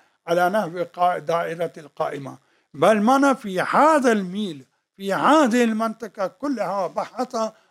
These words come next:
عن تلك الحاجة. معنى المفهوم عرفي، يعني ندعي هذا مفهوم من هذا التعبير هو هذا، ولا نحتاج إلى إقامة البرهان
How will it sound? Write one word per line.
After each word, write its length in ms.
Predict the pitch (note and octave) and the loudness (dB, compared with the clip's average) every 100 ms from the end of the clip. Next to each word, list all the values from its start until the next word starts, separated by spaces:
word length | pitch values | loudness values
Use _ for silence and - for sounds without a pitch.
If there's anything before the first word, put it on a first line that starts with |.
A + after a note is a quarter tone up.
| _ | _
عن 220 | F3 D#3 | -6 -6
تلك 260 | - D3 G3 | -10 -6 0
الحاجة. 960 | F#3 C#3 E3+ _ _ - C#3+ C#3 B2 - _ _ - | 0 0 -4 _ _ -4 0 0 -2 -8 _ _ 4
معنى 680 | G3+ D4 D#4+ B3+ - G3 | 6 8 8 6 2 2
المفهوم 800 | A#3 G#3+ A#3 - B3+ E4 D4+ G#3 | 4 6 4 4 6 8 6 4
عرفي، 500 | G#3 B3+ - F3 E3 | 4 2 0 -8 -10
يعني 260 | F#3 G#3 G#3+ | -8 -2 2
ندعي 580 | D4 C4+ C4+ - D4+ B3+ | 2 2 0 2 2 2
هذا 320 | D#3+ C#3+ - _ _ _ | -2 -10 -18 _ _ _
مفهوم 600 | G#3+ A3+ - D#4 G4 F4 | -2 -2 2 4 6 6
من 140 | C#4+ A#3 | 4 4
هذا 280 | G#3 G3 | 0 -2
التعبير 680 | F3+ - F3 F#3 C#4 A3 E3+ _ _ _ F3 | -8 -12 -12 -4 -4 -4 -8 _ _ _ 0
هو 140 | D#3 | 0
هذا، 400 | A2 C#3+ C#3+ C3+ _ _ _ | -2 -8 -16 -20 _ _ _
ولا 320 | F3 F#3 A#3+ | 2 6 6
نحتاج 520 | A3+ F#3 - F#3+ F#3 E3 | 4 -2 -2 -2 -2 -2
إلى 400 | D#3+ E3 D3+ D#3+ | -4 -4 -4 -10
إقامة 360 | - F#3+ E3+ - | -12 -12 -14 -20
البرهان 640 | D#3 D#3 D3+ F#3+ A#3 A3+ | -20 -14 -10 -2 0 0